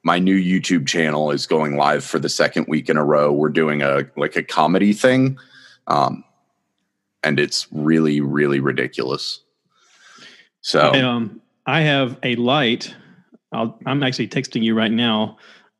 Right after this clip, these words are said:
Speaker 2: I have a ring light,
Speaker 1: Yeah,
Speaker 2: one of those L E D
Speaker 1: you were
Speaker 2: ring
Speaker 1: telling
Speaker 2: lights.
Speaker 1: me about that L E D ring light.
Speaker 2: <clears throat> It's the only light I have in here, but it lights me so well. And then this, this sheet thing, this is just a sheet I got on the wall with thumbtacks.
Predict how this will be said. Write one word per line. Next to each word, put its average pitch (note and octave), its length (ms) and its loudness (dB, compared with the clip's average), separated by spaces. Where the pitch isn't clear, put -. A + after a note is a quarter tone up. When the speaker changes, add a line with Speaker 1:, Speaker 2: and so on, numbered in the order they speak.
Speaker 2:
I C#3+ 80 2
have D3+ 160 2
a B2 80 2
ring C#3+ 360 4
light, G#2+ 100 4
Speaker 1:
Yeah, G2 240 4
Speaker 2:
one B2 100 -2
of B2 60 -2
those B2 200 0
L C#3 140 2
E C#3 60 4
D C3+ 160 2
Speaker 1:
you C3+ 80 2
were A2+ 80 2
Speaker 2:
ring G#2+ 100 6
Speaker 1:
telling C#3+ 240 2
Speaker 2:
lights. F#2 120 2
Speaker 1:
me D#2 100 2
about C#2 300 0
that C#2 220 0
L D2+ 180 2
E C#2+ 60 0
D C2+ 120 -2
ring C2+ 260 0
light. C2 280 2
Speaker 2:
<clears throat> - 40 -18
It's - 100 -6
the C#3+ 80 0
only D#3 140 2
light D#3 160 2
I C#3+ 60 2
have C#3+ 220 0
in E3+ 120 4
here, A#2+ 440 2
but C#3 120 4
it C#3+ 80 0
lights D3+ 360 0
me C#3+ 340 4
so D#3 280 4
well. D3+ 440 2
And C#3 120 2
then C#3 140 2
this, D3+ 320 0
this D3+ 280 2
sheet - 460 0
thing, B2+ 240 0
this D#3+ 120 -2
is E3+ 80 -2
just G3+ 160 -4
a C#3+ 40 0
sheet D3 300 -2
I A#2+ 60 0
got A#2+ 140 0
on A#2 60 -2
the A2+ 60 -2
wall C3 260 0
with A2+ 140 -2
thumbtacks. B2 580 -2